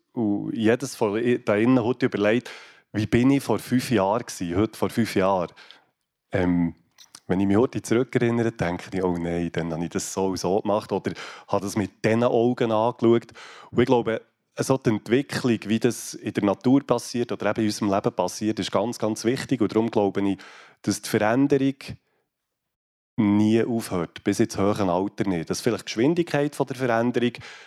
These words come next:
je nach Lebensphase eine andere ist, das könnte ich mir vorstellen. Ähm, aber wenn das, die Geschwindigkeit sich vielleicht verändert, weiss ich nicht.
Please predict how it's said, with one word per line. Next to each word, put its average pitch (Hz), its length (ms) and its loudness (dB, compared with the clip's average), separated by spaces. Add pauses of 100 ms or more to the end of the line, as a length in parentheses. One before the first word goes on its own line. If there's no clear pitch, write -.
(400)
je 110 420 2
nach 117 380 -2 (200)
Lebensphase 113 1200 -2 (200)
eine 113 120 2
andere 123 420 0
ist, 123 520 0
das - 580 -6
könnte 92 340 0
ich 90 60 -2
mir 90 60 2
vorstellen. 143 880 2 (1200)
Ähm, 95 480 2 (280)
aber 98 280 -2
wenn 117 240 4
das, - 240 -2 (200)
die 107 80 0
Geschwindigkeit 123 680 0
sich 120 120 -4
vielleicht 123 260 -2
verändert, 123 540 -2 (100)
weiss 110 460 0
ich 120 100 4
nicht. 127 420 2